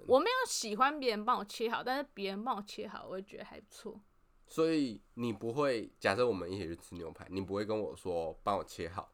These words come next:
Speaker 1: 嗯。
Speaker 2: 那，那应该是说，如果我帮你，我问你说要不要我帮你切好，
Speaker 1: 嗯。
Speaker 2: 你会说好。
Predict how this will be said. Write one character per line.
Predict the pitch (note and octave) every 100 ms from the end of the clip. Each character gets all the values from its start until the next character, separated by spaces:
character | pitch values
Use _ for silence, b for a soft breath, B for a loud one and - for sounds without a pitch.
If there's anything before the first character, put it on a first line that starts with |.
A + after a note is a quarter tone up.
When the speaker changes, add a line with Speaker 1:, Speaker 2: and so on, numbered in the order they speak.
| - -
Speaker 1:
嗯。 | G#3 F#3+ - _ -
Speaker 2:
那， | E3+
那 | F#3 G3 -
应 | D#3
该 | F3+
是 | F#3
说， | E3+ D#3 D3 b b -
如 | C#3+
果 | E3+ E3+
我 | A2+
帮 | - A2 A#2
你， | G#2+ -
我 | A#2
问 | C#3 D#3
你 | G2+
说 | F#2 G#2+ G#2 G2+ - -
要 | A2+
不 |
要 | F#2+
我 | F#2+
帮 | F#2 F2+
你 |
切 | E2 - E2
好， | F#2+ - _ -
Speaker 1:
嗯。 | G#3+ F#3 G3
Speaker 2:
你 | F#2
会 | F#2
说 | F2+
好。 | - -